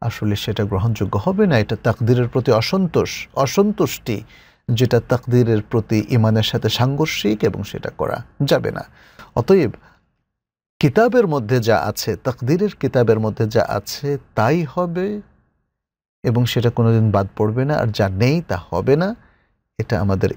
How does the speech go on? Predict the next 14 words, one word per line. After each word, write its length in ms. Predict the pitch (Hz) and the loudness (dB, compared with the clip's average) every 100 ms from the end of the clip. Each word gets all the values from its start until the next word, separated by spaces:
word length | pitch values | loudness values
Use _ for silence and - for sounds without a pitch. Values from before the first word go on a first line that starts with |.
| - | 0
ইমান, 560 | 113 113 170 208 220 - _ _ _ _ _ - | 2 4 4 2 -2 -6 _ _ _ _ _ -4
এবং 240 | 107 104 | -2 0
সেই 300 | - 143 139 | 0 0 2
ইমানের 260 | 131 131 131 | 2 4 4
উপর 180 | 127 135 | 2 2
খুব 160 | 175 | 0
সিম্পলি 580 | - - 202 220 - 139 | -2 0 0 0 -2 0
আমাদের 260 | 113 113 110 | 0 -2 -4
স্ট্যান্ড 420 | - - 87 113 | -4 -4 -4 0
করতে 280 | 110 107 117 | -2 0 0
হবে। 360 | 127 156 196 226 _ _ _ _ _ _ _ | 0 2 0 -2 _ _ _ _ _ _ _
আর 360 | 127 143 180 214 - _ _ _ _ _ _ | 0 2 2 0 -4 _ _ _ _ _ _
তাকদিরের 760 | 143 127 - 123 208 220 214 180 | 0 0 0 -2 -2 0 -2 0
মধ্যে, 540 | 147 147 143 143 - | -2 0 2 2 2